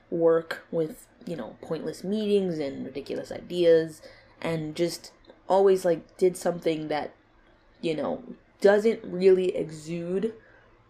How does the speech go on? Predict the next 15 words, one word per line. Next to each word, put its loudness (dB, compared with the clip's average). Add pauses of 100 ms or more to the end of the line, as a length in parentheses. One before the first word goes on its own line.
(160)
leadership -4
behavior, -6
didn't -6
really -2
exude -8 (480)
managerial 0 (720)
behavior, 4 (640)
but 2
at -14
the -14
same 4
time, 0
like, -2
he -2
was -8